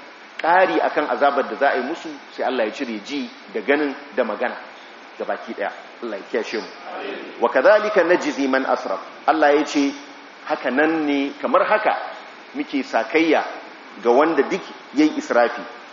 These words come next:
wato ya kutsa kai cikin shahawaice-shahawaice, ya bijire ga barin tunani akan ayoyin Allah, ya mayar da sharholiya da jin daɗin duniya shine kadai a gabansa,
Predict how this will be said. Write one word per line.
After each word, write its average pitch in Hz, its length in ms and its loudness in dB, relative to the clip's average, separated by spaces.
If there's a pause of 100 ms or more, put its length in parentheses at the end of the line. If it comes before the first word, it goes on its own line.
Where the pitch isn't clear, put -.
(120)
wato 113 480 -2
ya 139 80 0
kutsa 208 340 0
kai 156 160 2
cikin 139 280 -4
shahawaice-shahawaice, 120 1120 0 (500)
ya 143 100 4
bijire 156 520 2 (180)
ga 120 80 -2
barin 151 320 2
tunani 147 480 0
akan 139 300 -2
ayoyin 117 400 -2
Allah, 120 240 0 (440)
ya 131 140 2
mayar 160 320 4
da 151 80 0
sharholiya 170 680 4
da 143 60 0
jin 151 200 -4
daɗin 139 320 2
duniya 147 260 0
shine 135 280 -6
kadai 220 240 4
a 165 100 6
gabansa, 135 400 -2